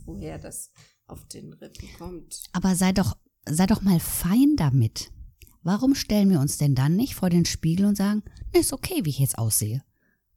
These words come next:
Speaker 2: Es ist okay.“ Nee, da fangen wir an, „Nee, und hier ist eine Beule und hier kneift's und da ist das und da ist jenes.“ Dann ist doch das Akzeptieren unseres Körpers, wäre doch mal ein Ansatz.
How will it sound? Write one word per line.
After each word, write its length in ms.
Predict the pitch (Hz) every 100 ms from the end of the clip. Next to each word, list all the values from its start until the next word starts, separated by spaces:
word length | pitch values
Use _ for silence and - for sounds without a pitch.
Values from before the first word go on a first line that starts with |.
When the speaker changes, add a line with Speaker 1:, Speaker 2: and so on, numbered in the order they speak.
| _ _ _
Speaker 2:
Es 180 | 226 -
ist 280 | - - -
okay.“ 480 | - - 247 - - _ _ _
Nee, 300 | 156 151 175
da 140 | 202
fangen 260 | 170 151 147
wir 100 | 143
an, 120 | 143 - - -
„Nee, 480 | 147 147 160 190 202 - -
und 140 | 127
hier 220 | - - 151
ist 100 | -
eine 120 | 131
Beule 460 | - 139 208 240
und 140 | 170 -
hier 200 | - 165
kneift's 600 | - - 214 254 254 -
und 160 | 143
da 140 | 139 139
ist 220 | 135 -
das 240 | 240 269
und 200 | - 143
da 80 | 135
ist 160 | 131 -
jenes.“ 400 | 170 226 262 - _ - _ _ _ _
Dann 240 | - 165 175 - -
ist 180 | - -
doch 100 | -
das 220 | - 170
Akzeptieren 960 | - - - 151 - - 180 202 254 285
unseres 440 | - 147 120 120
Körpers, 540 | - 117 131 196 208 - - -
wäre 180 | - 151
doch 60 | 113
mal 100 | 107
ein 120 | -
Ansatz. 520 | 156 190 - - -